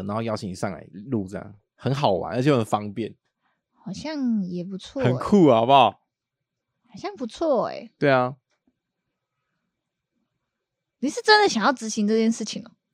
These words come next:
Speaker 1: 我有这个 idea，但还没开始执行，因为你买那个车下去就，就开始花钱了。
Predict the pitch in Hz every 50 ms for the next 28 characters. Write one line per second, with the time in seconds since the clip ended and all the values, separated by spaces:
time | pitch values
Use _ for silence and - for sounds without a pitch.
0 | _ _ _ - 175 226 208 185 185 185 - 180 170 160 - 185 180 156 135 135
1 | 151 147 147 135 131 127 131 123 113 113 107 101 101 113 117 139 170 185 165 -
2 | - 123 117 120 131 147 _ _ _ _ - - 123 113 120 143 156 147 - -
3 | 143 131 147 135 131 123 131 139 135 - - 143 139 - 139 117 117 113 110 113
4 | - - - - 101 -